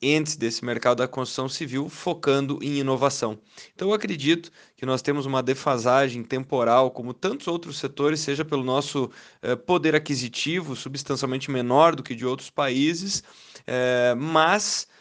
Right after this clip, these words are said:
nós temos muita agilidade, então muitas soluções, ah, abrasileiradas, tropicalizadas, e um setor que tá, tá muito sedento,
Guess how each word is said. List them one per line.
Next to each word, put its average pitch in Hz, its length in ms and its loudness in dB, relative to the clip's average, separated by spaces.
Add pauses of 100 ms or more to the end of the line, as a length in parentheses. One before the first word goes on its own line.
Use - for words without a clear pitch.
(240)
nós 127 180 -4
temos 147 200 -6
muita 156 240 0
agilidade, 135 840 4
então 123 540 -2
muitas 135 540 -2
soluções, 139 920 0 (320)
ah, 113 340 0
abrasileiradas, 135 1080 4
tropicalizadas, 135 1200 2 (300)
e 127 80 -8
um 139 100 -4
setor 139 480 0
que 147 120 -12
tá, 139 440 4
tá 131 140 -4
muito 147 240 -4
sedento, 151 760 0